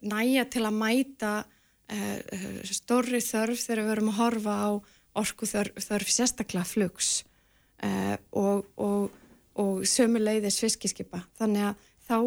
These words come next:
eru spurningarnar um í raun og veru hvernig á að mæta þeirri orkuþörf og það er þrennt. Það er í gegnum nýtni og nýsköpun sem að kemur inn þar. Eh, það er í gegnum breytingar á núverandi,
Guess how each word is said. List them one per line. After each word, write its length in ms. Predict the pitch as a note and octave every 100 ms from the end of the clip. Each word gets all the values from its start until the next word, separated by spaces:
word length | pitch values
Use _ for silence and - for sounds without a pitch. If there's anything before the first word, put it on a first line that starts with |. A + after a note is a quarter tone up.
| C4
eru 180 | B3+ A#3+
spurningarnar 800 | - A#3+ A#3+ A3 G#3 G#3+ G#3 G#3+
um 120 | A3 G#3 - _ _ _ -
í 80 |
raun 240 | G#3 G#3 G#3+
og 80 | G#3
veru 160 | G#3
hvernig 240 | G3+ A3 G#3
á 80 |
að 80 | G3+
mæta 320 | G#3 G#3 G#3
þeirri 200 | G#3 G3+ F#3+
orkuþörf 560 | - F#3+ F#3 G3 G#3
og 80 | G#3
það 200 | - F#3+ A3
er 120 | A#3 - -
þrennt. 360 | B3 F#3 - -
Það 220 | - F#3+ G#3
er 180 | A3+ - - _ _ - - - G#3+ -
í 100 | A3
gegnum 440 | A3+ A3+ - A#3+ A3+ -
nýtni 540 | A#3 A#3+ - - B3+ A#3
og 140 | - A3
nýsköpun 600 | A3 A#3+ - B3+ B3+ B3
sem 160 | - A3
að 140 | G#3+
kemur 240 | - A3+ A#3
inn 120 | A#3
þar. 240 | A#3+ A#3+ - _ _ _ _ -
Eh, 160 | G#3 G3
það 120 | A#3
er 80 | G#3+
í 60 | G#3+
gegnum 460 | A3+ A3 - B3 A#3 - _ - G3+ -
breytingar 800 | G3+ G#3+ C4 E4 C#4+ D4+ C#4+ -
á 80 | A3
núverandi, 760 | A3 A#3 D4 D#4+ D4 C#4+ D4